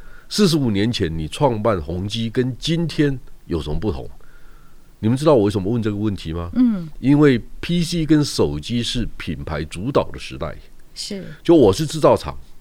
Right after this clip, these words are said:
Speaker 1: 品牌商定义了我的产品规格。
Speaker 2: 对。
Speaker 1: 价钱。
Speaker 2: 其实这好像也是台-，
Speaker 1: 供应链。
Speaker 2: 台湾一直以来，
Speaker 1: Yes。
Speaker 2: 对，我们的
Speaker 1: 所以它是
Speaker 2: 状况。
Speaker 1: top down。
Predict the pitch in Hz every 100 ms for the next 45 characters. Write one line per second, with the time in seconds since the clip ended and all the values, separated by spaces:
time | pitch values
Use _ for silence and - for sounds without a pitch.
0 | - - - - - 120 85 101 110 139
1 | 131 131 - - 175 139 147 127 95 73
2 | 67 65 78 - - - 98 117 95 -
3 | 98 90 - - - - - - 196 151
4 | - - _ - 131 92 - 78 - -
5 | - 277 339 330 262 165 190 127 131 131
6 | 139 175 - - 202 196 247 269 185 165
7 | 151 156 151 131 - - 185 165 165 170
8 | 160 139 139 151 165 117 143 156 104